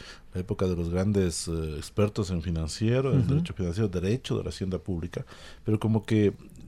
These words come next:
Speaker 1: se decía, "Hay que refrescar ese concepto, ya no es funcional
Speaker 2: Ujú.
Speaker 1: ahora". ¿Qué, qué opinas, eh, al respecto?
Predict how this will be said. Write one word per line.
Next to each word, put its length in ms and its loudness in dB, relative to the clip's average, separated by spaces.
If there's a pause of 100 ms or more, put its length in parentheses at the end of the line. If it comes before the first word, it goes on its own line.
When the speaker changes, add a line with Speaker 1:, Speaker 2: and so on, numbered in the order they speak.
(140)
Speaker 1:
se 140 0
decía, 460 4
"Hay 100 2
que 140 0
refrescar 500 2
ese 160 0
concepto, 480 -2
ya 100 4
no 100 2
es 80 0
funcional 520 4
Speaker 2:
Ujú. 100 4
Speaker 1:
ahora". 220 -8 (260)
¿Qué, 160 -6
qué 100 2
opinas, 500 4
eh, 40 -12 (520)
al 80 -4
respecto? 520 -6